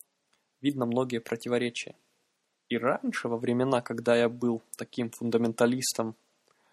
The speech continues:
трудовой этики, как это называют американцы, я бы сказал:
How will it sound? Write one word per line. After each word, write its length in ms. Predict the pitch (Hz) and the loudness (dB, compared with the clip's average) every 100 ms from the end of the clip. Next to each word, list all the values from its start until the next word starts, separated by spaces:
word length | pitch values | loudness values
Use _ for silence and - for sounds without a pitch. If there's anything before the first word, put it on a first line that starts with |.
| _ _ | _ _
трудовой 640 | - 127 117 117 117 113 - _ _ - | -6 2 4 6 6 4 0 _ _ -2
этики, 580 | 180 202 170 120 117 120 _ | 0 0 -2 -4 -6 -10 _
как 180 | 123 - | -12 -6
это 100 | 120 | -4
называют 440 | 117 117 117 113 | -2 0 0 0
американцы, 640 | 117 120 127 120 113 120 - _ _ _ _ _ _ _ | -2 -2 0 -2 -2 -8 -12 _ _ _ _ _ _ _
я 160 | 120 139 | 4 6
бы 100 | 151 | 6
сказал: 540 | 147 - 123 120 113 | 2 0 4 4 2